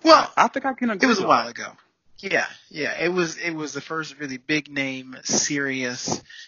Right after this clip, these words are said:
Speaker 1: female-led superhero comic book movie. Um,
Speaker 2: Okay.
Speaker 1: very
Speaker 2: Yeah, I
Speaker 1: timely,
Speaker 2: can agree with
Speaker 1: right?
Speaker 2: that.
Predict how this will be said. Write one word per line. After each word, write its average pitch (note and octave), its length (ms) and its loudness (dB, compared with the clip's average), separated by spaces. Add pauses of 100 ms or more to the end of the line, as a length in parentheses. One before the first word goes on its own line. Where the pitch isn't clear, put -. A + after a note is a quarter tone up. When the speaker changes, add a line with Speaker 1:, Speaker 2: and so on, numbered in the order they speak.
(140)
Speaker 1:
female-led A#2 1160 -6
superhero A2 960 -8
comic G#2+ 420 -4
book - 180 -16
movie. - 440 -12 (580)
Um, A2+ 320 6
Speaker 2:
Okay. E3+ 180 -2 (280)
Speaker 1:
very B2+ 260 0 (100)
Speaker 2:
Yeah, C3+ 180 4
I - 20 0
Speaker 1:
timely, A#2+ 200 -2
Speaker 2:
can F#3 100 -2
agree A#2+ 180 -4
with G2 140 -6
Speaker 1:
right? C#3 160 -2
Speaker 2:
that. - 140 -14